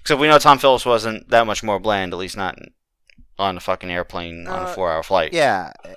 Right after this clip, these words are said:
Speaker 2: You know, as far as Cole clones go, anyway.
Speaker 1: Mm-hmm.
Speaker 2: And that's exactly what he was.
Speaker 1: Tom Hannafin.
Speaker 2: What a stupid name. Is that
Speaker 1: That
Speaker 2: his
Speaker 1: is the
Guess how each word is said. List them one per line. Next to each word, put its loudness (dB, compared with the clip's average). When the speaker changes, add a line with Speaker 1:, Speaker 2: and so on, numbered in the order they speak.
Speaker 2:
You -12
know, -2
as -8
far 0
as -8
Cole -2
clones -8
go, -4
anyway. -14
Speaker 1:
Mm-hmm. -12
Speaker 2:
And -14
that's -4
exactly -12
what -6
he -14
was. -12
Speaker 1:
Tom 2
Hannafin. 2
Speaker 2:
What -20
a -20
stupid -20
name. -20
Is -12
that 4
Speaker 1:
That 0
Speaker 2:
his -4
Speaker 1:
is -8
the -4